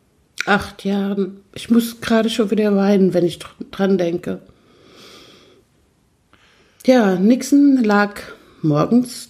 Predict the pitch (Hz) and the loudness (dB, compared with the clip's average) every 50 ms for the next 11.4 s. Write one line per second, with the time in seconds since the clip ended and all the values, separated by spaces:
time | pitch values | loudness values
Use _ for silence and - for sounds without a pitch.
0 | _ - - - 220 220 - - 190 190 202 196 202 - - 202 190 190 175 180 | _ -10 -2 0 0 0 2 -2 -4 -2 -2 -4 -4 -2 -4 -2 0 0 -2 -4
1 | - - 170 170 160 160 160 - - - - 233 254 262 262 - 247 - 214 - | -6 -6 -4 -4 -2 -2 -2 -4 -4 -2 0 0 0 0 0 -2 0 0 -2 -4
2 | - - 220 220 208 208 - - - - - - - - - - - - - - | -4 -2 0 0 -2 -2 -6 -12 -14 -18 -20 -20 -20 -18 -18 -18 -18 -18 -18 -20
3 | - - - - _ _ _ _ _ - - 196 185 - - 202 - - 240 214 | -20 -20 -20 -20 _ _ _ _ _ -4 -2 -2 -2 -2 -4 -4 0 0 0 2
4 | 214 196 214 262 330 349 - - 302 285 277 254 240 233 214 240 226 208 220 220 | 2 2 4 4 4 2 2 2 2 2 2 2 0 0 2 0 0 0 0 0
5 | 254 294 311 330 339 - - - 180 196 202 214 202 208 202 214 202 - - - | 2 2 2 0 0 -4 -6 -2 0 2 2 2 2 0 -2 -4 -8 -6 -2 0
6 | 247 247 254 262 247 240 233 214 208 214 208 - 208 196 170 175 175 170 170 170 | 2 2 2 2 0 -2 -2 -2 -4 -4 -4 -4 -2 0 0 0 0 0 0 -2
7 | 170 170 175 - - _ _ _ _ _ - - - 208 208 202 196 190 185 - | -2 -4 -6 -10 -12 _ _ _ _ _ -14 -4 0 2 4 4 4 2 2 0
8 | - 175 170 165 156 156 156 - - 233 240 240 240 240 208 190 185 170 - - | 0 0 0 0 0 -2 -4 -4 -2 -2 -2 0 2 0 0 0 -2 -4 -6 -6
9 | - 165 - 143 190 202 202 - 226 214 - - 220 214 208 208 196 202 196 190 | -6 -4 -2 0 0 0 0 -2 -6 -6 -2 -2 0 0 0 0 0 0 0 2
10 | 190 202 196 185 165 165 175 208 226 226 226 233 226 233 220 214 202 214 190 202 | 4 4 2 2 2 0 0 0 0 2 0 -2 0 0 -4 -2 -2 -4 -2 -2
11 | 208 208 214 220 214 208 208 | -2 0 0 0 -2 -4 -6